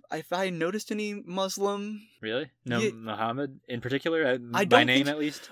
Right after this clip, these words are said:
Speaker 1: Well, and, you know, fair, fair play, because, I mean, he's not supposed to be depicted in,
Speaker 2: Sure,
Speaker 1: uh,
Speaker 2: yeah.
Speaker 1: Islam, and so maybe
Speaker 2: And, you know,
Speaker 1: it's a respect thing.
Speaker 2: ties to Christianity, I guess.
Speaker 1: Yeah.
Speaker 2: Mytho-, mythos-wise.
Speaker 1: Yes, yes. So once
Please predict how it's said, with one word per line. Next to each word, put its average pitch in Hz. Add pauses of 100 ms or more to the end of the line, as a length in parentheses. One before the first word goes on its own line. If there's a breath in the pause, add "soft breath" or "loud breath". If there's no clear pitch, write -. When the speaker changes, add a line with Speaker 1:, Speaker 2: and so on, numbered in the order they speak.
Speaker 1:
Well, 262
and, 214
you 196
know, 190
fair, 190 (280)
fair 185
play, 190
because, 170
I 160
mean, 151
he's 135
not 151
supposed 156
to 151
be 139
depicted 131 (360 loud breath)
in, 135
Speaker 2:
Sure, 113 (140)
Speaker 1:
uh, 156
Speaker 2:
yeah. 110
Speaker 1:
Islam, 147
and 156
so -
maybe 160
Speaker 2:
And, 139
you 127
know, 110
Speaker 1:
it's 107
a 151
respect -
thing. 147
Speaker 2:
ties 101
to 101
Christianity, 98
I 98
guess. 101
Speaker 1:
Yeah. 170
Speaker 2:
Mytho-, 101
mythos-wise. 131 (340)
Speaker 1:
Yes, -
yes. - (880 loud breath)
So -
once 196